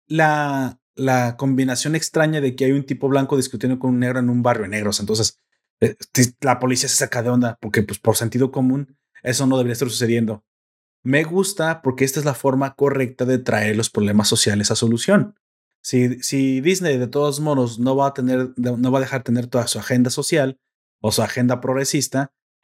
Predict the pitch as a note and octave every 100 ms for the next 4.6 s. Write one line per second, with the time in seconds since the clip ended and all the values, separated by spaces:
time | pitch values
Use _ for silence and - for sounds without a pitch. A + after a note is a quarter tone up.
0 | _ D3 C#3+ C#3 E3 A#3 G3+ - C#3+ C#3+
1 | C#3 C3 C#3+ D3+ C#3+ C3+ B2 C3+ C3+ C#3
2 | C3+ E3+ B3+ - - - G3 B2 B2+ C3+
3 | A2+ - - G#2 C3 D3+ F#3 E3 - E3+
4 | D3+ C3 A#2+ A2+ E2+ -